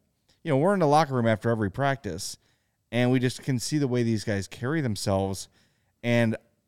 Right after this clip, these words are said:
I would say, like, compared to last year, there's no one in there that looks like a deer in headlights. Everybody looks comfortable. Everybody looks confident.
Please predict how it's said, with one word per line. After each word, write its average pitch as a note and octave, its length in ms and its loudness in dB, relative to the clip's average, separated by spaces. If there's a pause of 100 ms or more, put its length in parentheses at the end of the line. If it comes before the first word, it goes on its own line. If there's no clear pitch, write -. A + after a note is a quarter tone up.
I A2+ 120 2
would C#3+ 160 4
say, C3 280 2
like, A2 320 0
compared G#2+ 480 -2
to A#2 80 -2
last G2+ 460 -2
year, F#3 340 -4 (760)
there's B2+ 200 -2
no A2+ 220 2
one C3 200 2
in A#2 120 2
there G2+ 180 4
that G2+ 100 0
looks G#2 220 -8
like G2+ 80 -2
a G2+ 60 -2
deer G2+ 220 -2
in F#2 60 -2
headlights. F#2 560 -6
Everybody A#2+ 380 -2
looks B2+ 220 -6
comfortable. A#2+ 640 -4 (400)
Everybody A2 320 -2
looks B2+ 220 -6
confident. A2+ 640 -4